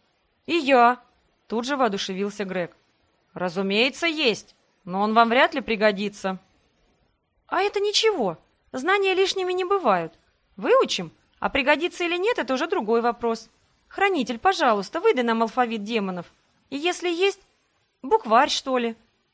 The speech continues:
Короче, книгу для тех, кто только учится читать эти руны". "Так вы надолго?"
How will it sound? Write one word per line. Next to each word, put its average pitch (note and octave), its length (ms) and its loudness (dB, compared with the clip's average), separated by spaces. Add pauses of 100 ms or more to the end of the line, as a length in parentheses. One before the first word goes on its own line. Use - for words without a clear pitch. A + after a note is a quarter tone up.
(120)
Короче, G4 320 0
книгу E4 280 -2
для C4 180 0
тех, A4+ 200 0
кто D4 120 -6
только C#4+ 240 -6
учится D#4 380 -4
читать C#4+ 340 -2
эти D#4+ 160 -8
руны". G3 380 -6 (1300)
"Так A3+ 180 -2
вы B3 160 0
надолго?" A3+ 800 0